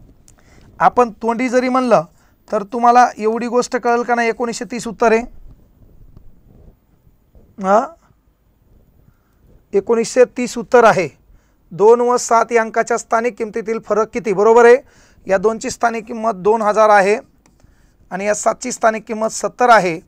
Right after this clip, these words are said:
आपल्या प्रश्नाचं उत्तर लक्षात घ्या, एकोणीसशे तीस आहे, इथं शून्य टाकायचा राहिला आहे, एवढी गोष्ट लक्षात घ्या. यस, पहा, प्रश्नचिन्हाच्या जागी काय पर्याय असेल म्हणते,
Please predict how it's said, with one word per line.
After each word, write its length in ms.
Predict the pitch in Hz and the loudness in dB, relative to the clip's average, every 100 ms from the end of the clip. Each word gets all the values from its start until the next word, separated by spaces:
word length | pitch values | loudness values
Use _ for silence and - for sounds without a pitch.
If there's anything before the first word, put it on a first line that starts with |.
| _ _ _ - | _ _ _ -8
आपल्या 280 | 180 226 226 | -4 0 0
प्रश्नाचं 560 | 220 202 214 214 226 | 0 -4 -4 -6 -4
उत्तर 380 | 233 - 214 170 - | -6 0 0 0 -6
लक्षात 280 | 180 180 214 | -12 -4 -4
घ्या, 260 | 196 190 220 - _ _ _ 180 | 2 2 2 -2 _ _ _ -8
एकोणीसशे 640 | 180 220 226 - 247 240 - - | -6 -6 -6 -6 0 0 0 -12
तीस 200 | 240 - | -8 0
आहे, 240 | 202 180 - | 0 0 -6
इथं 220 | - 185 208 | -10 -10 -10
शून्य 280 | - 214 220 | -10 -10 -4
टाकायचा 460 | 202 202 240 240 | -2 0 0 2
राहिला 220 | 208 180 | 2 2
आहे, 120 | 175 208 _ _ _ - | 0 -2 _ _ _ -8
एवढी 220 | 196 208 | -6 -6
गोष्ट 260 | 196 185 240 | -6 -8 -6
लक्षात 300 | 226 - 175 | -8 -8 -14
घ्या. 180 | 147 - _ _ - _ - - - | -14 -20 _ _ -20 _ -20 -20 -2
यस, 280 | 190 170 - - - - - - _ _ _ _ _ _ _ _ _ - | 2 2 0 -14 -10 -6 -6 -10 _ _ _ _ _ _ _ _ _ 2
पहा, 140 | 180 180 _ _ _ - | 2 2 _ _ _ -6
प्रश्नचिन्हाच्या 680 | 226 - 262 226 240 240 247 | -4 -2 -2 -2 0 2 4
जागी 240 | 233 226 240 | 4 2 -2
काय 420 | _ - 214 247 | _ 4 6 6
पर्याय 360 | - 226 226 | 4 4 4
असेल 340 | 226 208 240 226 | 4 2 0 0
म्हणते, 320 | 214 202 | -2 2